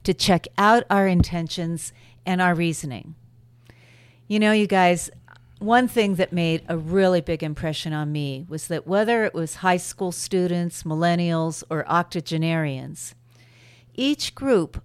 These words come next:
recognized and named as one of the most urgent issues in the world the inability to really listen to one another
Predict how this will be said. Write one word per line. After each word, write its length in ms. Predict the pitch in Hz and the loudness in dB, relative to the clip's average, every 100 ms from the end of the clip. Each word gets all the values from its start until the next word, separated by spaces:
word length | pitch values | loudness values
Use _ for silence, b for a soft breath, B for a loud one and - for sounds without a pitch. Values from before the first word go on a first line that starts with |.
| - | -6
recognized 800 | 180 208 247 214 226 220 202 196 | 0 0 0 -4 -2 -2 -4 -6
and 180 | 170 | -4
named 460 | 160 151 139 135 139 - | -4 -4 -6 -8 -10 -10
as 180 | 160 | -8
one 220 | 170 185 185 | -4 -2 -2
of 120 | 165 | -4
the 80 | 151 | -6
most 400 | 151 147 - - - | -6 -6 -10 -18 -10
urgent 360 | 165 160 190 - | -8 -6 -8 -6
issues 400 | 170 - 202 208 | -8 -8 -10 -6
in 100 | 190 | -4
the 80 | 160 | -4
world 720 | 143 180 165 139 131 135 156 b b b b b - | -2 0 0 0 -4 -8 -12 b b b b b -6
the 160 | 185 208 | -4 0
inability 600 | 254 254 233 220 220 220 | -2 2 4 4 2 -2
to 160 | - | -4
really 260 | 202 208 202 | -2 0 0
listen 380 | 196 254 - 202 | 0 -2 -4 -10
to 120 | 170 | -10
one 160 | 147 139 | -12 -12
another 520 | 131 127 127 147 | -14 -16 -14 -14